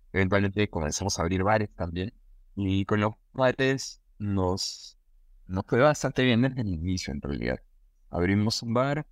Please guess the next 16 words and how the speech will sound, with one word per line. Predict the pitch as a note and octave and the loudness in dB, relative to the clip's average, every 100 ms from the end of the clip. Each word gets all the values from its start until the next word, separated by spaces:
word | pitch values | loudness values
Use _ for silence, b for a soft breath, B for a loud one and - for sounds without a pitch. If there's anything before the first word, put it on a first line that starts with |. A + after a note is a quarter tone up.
| - | -14
nos | - G2 | -10 -6
fue | - G#2 | 0 2
bien, | A#2 C#3+ - | 2 0 -2
al | F2+ | 0
año | F#2+ G2+ | 2 2
siguiente | - G2 F#2+ G2 | 0 -4 -2 0
abrimos | F#2+ G2 G#2 | 0 0 -2
uno | A2 G#2 | 0 0
más, | A2 D3 - - | 2 0 -4 -8
y | G2 G#2+ | -2 -2
aproximadamente | - B2 - D3 E3 E3+ E3 | -2 -6 -2 2 2 2 0
hemos | D#3 E3 - | 0 -2 -2
abierto | G#2 A2 A2 A2+ | 0 0 -2 -2
uno | A2+ A2+ | -2 0
al | A2 G#2+ | 2 4
año. | G2+ G2 B2+ | 2 2 -2